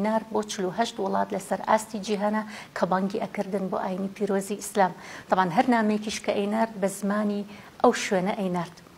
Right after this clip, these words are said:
لە بەناوبانگترینیان لەو چلو هەشت وڵاتە هەشت دانە بوون کە لەسەر ئاستی جیهان بە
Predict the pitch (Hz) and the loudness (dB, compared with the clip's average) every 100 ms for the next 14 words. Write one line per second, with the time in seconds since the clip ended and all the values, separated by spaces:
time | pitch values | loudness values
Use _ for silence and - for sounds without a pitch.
0 | - - - - - - - - 220 240 | -20 -20 -20 -20 -20 -20 -12 4 8 10
1 | 233 226 226 220 226 220 - 254 262 220 | 8 8 8 6 4 2 0 4 6 6
2 | 180 170 226 233 220 214 214 214 208 208 | 2 4 4 2 -2 0 0 2 2 4
3 | 202 254 262 - - - - - 240 254 | 2 2 2 0 -16 -18 -18 -2 2 2
4 | - 202 202 202 202 202 214 190 - 208 | 4 4 4 2 0 -2 -2 -4 0 0
5 | 214 226 - 214 185 202 214 208 | 2 0 0 -6 -4 -2 -2 0